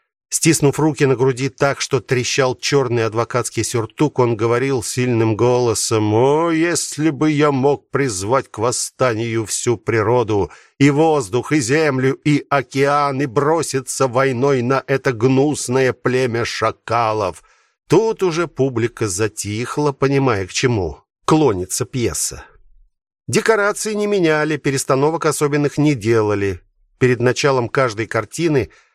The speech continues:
сквозь занавес просовывался Сергей Сергеевич, лицо у него улыбалось, будто он знал что-то особенное. «Картина третья. Представьте роскошный замок графов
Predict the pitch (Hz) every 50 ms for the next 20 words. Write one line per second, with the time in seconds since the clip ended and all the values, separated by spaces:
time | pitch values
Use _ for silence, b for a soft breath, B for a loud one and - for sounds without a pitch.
0 | b b _ - - - 143 147 151 123 92 92 123 135 135 131 123 117 107 -
1 | - _ _ _ _ _ - 139 139 - - - 151 143 123 113 113 117 113 107
2 | - - 117 - - 123 117 107 117 110 92 - 110 98 90 98 120 139 143 143
3 | 139 139 139 127 - b b b b _ 131 165 156 - - 151 123 107 104 101
4 | 98 98 98 - - 127 117 113 104 92 117 131 139 139 143 135 - - 107 120
5 | 131 - - 123 117 - - 135 120 113 92 90 98 107 110 117 107 - - -
6 | 107 98 107 107 104 - - 113 90 78 80 76 76 69 67 67 67 67 - _
7 | _ _ _ _ _ _ _ _ _ - 95 85 - - - 208 262 240 240 208
8 | - 175 180 214 202 180 151 - - - 87 71 64 67 - - - _ - 131
9 | 113 - - - - - 180 - - - - 156 143 143 139 - - - 143 151
10 | - - - 123 127 127 101 107 123 123 107 98 101 92 92 92 110 95 90 120
11 | 175 156 - - 147 131